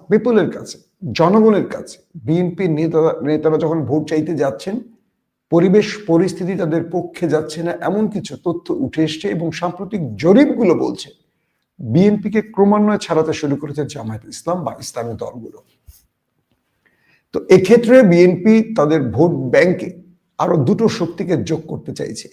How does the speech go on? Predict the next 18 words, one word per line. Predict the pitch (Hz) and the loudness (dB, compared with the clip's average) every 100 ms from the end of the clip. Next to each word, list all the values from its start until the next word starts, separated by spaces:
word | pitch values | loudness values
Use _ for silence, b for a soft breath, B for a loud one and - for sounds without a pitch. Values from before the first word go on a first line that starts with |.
| 147 | -12
একটি | 143 185 - 143 | -8 -10 -4 -2
আওয়ামী | 151 180 | 0 0
লীগ, | 254 - - _ _ _ - | -2 -6 -20 _ _ _ -6
একটি | 107 139 131 | -4 -4 -4
জাতীয় | 107 131 110 | -6 -8 -10
পার্টি। | - - _ _ _ _ _ _ _ _ _ _ 190 | -14 -18 _ _ _ _ _ _ _ _ _ _ 2
ইন্টেলিজেন্স | 190 240 233 254 226 - | 6 6 6 4 2 0
সোর্সগুলো | 185 202 - 160 185 135 | 0 0 0 0 2 0
বলছে | 143 147 120 - - _ _ _ _ _ - | -4 -6 -10 -12 -20 _ _ _ _ _ -8
যে | 120 151 | -2 0
বিএনপির | 143 220 226 247 247 185 | 4 6 6 2 0 -4
একটা | 185 208 143 | 0 -2 -2
গ্রুপ, | 113 117 - | -8 -8 -4
আমি | 196 185 | 0 2
বলছি | 196 208 | 2 0
না | 214 220 | -2 -2
পুরো | 196 170 123 | 0 0 0
বিএনপি, | 180 160 131 - | 0 0 -2 -8